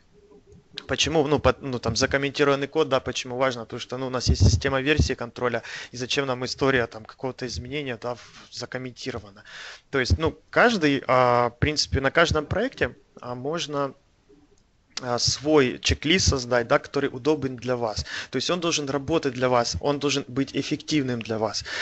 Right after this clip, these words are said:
А, ну, можно посмотреть, найти много примеров, да, чек-листов, а, каких-то рулов, а, которые мы можем использовать. Но, а,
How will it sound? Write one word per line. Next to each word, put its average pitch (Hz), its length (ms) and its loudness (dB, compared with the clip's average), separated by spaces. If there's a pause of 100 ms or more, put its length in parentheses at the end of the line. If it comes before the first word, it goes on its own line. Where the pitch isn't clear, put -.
(180)
А, 120 760 8
ну, 135 240 0 (200)
можно 170 440 0
посмотреть, 151 440 2
найти 139 240 -6
много 143 380 -4
примеров, 139 520 -2
да, 131 160 2
чек-листов, 131 800 -4 (320)
а, 117 180 -2
каких-то - 440 -2
рулов, 127 400 0 (140)
а, 120 440 2
которые 127 380 2
мы 127 120 0
можем 123 320 0
использовать. 120 560 -2
Но, 143 280 4 (400)
а, 120 400 8